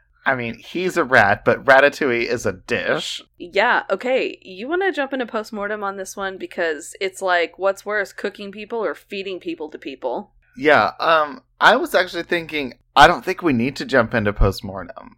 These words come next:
Speaker 1: I mean, my case was horrifying, and Prosecco in no way deserved to be murdered. Her husband is a fucking monster who murdered her for literally no fucking reason.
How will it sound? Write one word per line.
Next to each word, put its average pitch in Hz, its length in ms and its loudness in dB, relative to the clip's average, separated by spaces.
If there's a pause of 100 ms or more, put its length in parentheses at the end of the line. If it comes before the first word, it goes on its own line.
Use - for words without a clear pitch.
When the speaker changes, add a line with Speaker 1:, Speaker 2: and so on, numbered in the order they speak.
Speaker 1:
I 123 120 -2
mean, 127 300 -2 (380)
my 143 240 2
case 180 380 -6
was 123 460 2
horrifying, 139 1120 -4 (280)
and 113 540 2
Prosecco 117 800 0 (280)
in 117 280 -4
no 113 160 0
way 107 320 -6
deserved 98 480 -10
to - 80 -18
be 95 100 -10
murdered. 123 760 0
Her 117 180 -6
husband 98 500 -4 (120)
is 95 180 -10
a 95 200 -6
fucking 107 480 -4
monster 123 760 0
who 127 280 -6
murdered 110 520 0
her 104 460 0 (100)
for 104 400 2
literally 117 580 0
no 90 200 -10
fucking 82 520 -14
reason. 85 540 -16